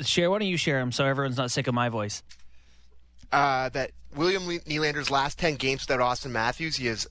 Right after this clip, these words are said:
Speaker 2: six goals, fifteen points. He's plus eight, and he's got a multi-point game five different times, and the team record is nine one and oh.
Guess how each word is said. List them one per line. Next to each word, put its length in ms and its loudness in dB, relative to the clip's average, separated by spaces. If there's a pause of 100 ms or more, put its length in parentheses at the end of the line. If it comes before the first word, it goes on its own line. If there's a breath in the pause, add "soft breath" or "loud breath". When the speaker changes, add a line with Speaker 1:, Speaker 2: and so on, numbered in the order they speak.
Speaker 2:
six 360 0
goals, 640 0
fifteen 460 -4
points. 400 0
He's 160 -6
plus 480 2
eight, 340 -4
and 180 -2
he's 180 -6
got 280 2
a 140 -4
multi-point 800 0
game 160 0
five 500 2
different 300 -8
times, 480 2 (240 loud breath)
and 100 2
the 60 0
team 360 -2
record 440 0
is 260 -2
nine 460 2
one 520 -2
and 240 -4
oh. 360 -4